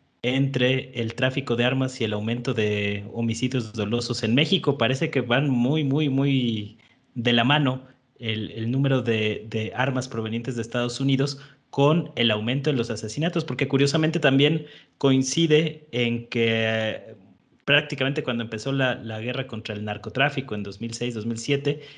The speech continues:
Estados Unidos también quita muchos candados para permitir, eh, la compra de armas de asalto, sobre todo, eh, ametralladoras, eh, rifles de, de alto poder,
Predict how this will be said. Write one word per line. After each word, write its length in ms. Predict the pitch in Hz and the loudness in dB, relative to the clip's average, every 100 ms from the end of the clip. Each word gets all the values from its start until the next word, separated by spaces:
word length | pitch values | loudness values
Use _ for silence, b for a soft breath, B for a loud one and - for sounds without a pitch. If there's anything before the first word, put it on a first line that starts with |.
| B _ | B _
Estados 420 | 113 - 147 143 | -10 2 4 4
Unidos 300 | 139 139 147 | 2 0 0
también 560 | 135 120 135 147 143 - - _ | -2 2 2 2 0 -6 -20 _
quita 260 | 147 151 | -6 -2
muchos 320 | 135 143 139 135 | 0 0 -2 -2
candados 640 | 123 123 143 135 139 - B B _ | 0 4 4 4 -2 -8 B B _
para 320 | - 131 131 | -2 0 0
permitir, 760 | 131 117 110 - 127 131 - - | -2 -4 -4 -2 -2 -2 -6 -16
eh, 440 | - 117 107 107 104 | -8 -4 -2 -2 -2
la 240 | 101 95 | -2 -4
compra 380 | - 135 127 117 | 0 0 2 0
de 140 | 107 107 | 2 0
armas 340 | 120 120 110 | 0 -2 -4
de 60 | 101 | -6
asalto, 460 | - 131 127 104 | -2 -2 -2 -10
sobre 280 | - 107 107 | -12 -12 -8
todo, 400 | 127 127 131 135 B B _ 95 | -4 -2 -2 -6 B B _ -10
eh, 100 | 90 | -6
ametralladoras, 1040 | 101 107 110 104 101 120 123 113 117 - _ _ | -4 -4 -4 -2 0 0 0 -2 -6 -18 _ _
eh, 300 | 113 101 101 | -12 -8 -6
rifles 320 | 104 113 113 104 | -6 -4 -4 -2
de, 180 | 104 78 | -4 -2
de 140 | 110 | 0
alto 260 | 117 117 - | 0 0 2
poder, 320 | 127 131 | 2 2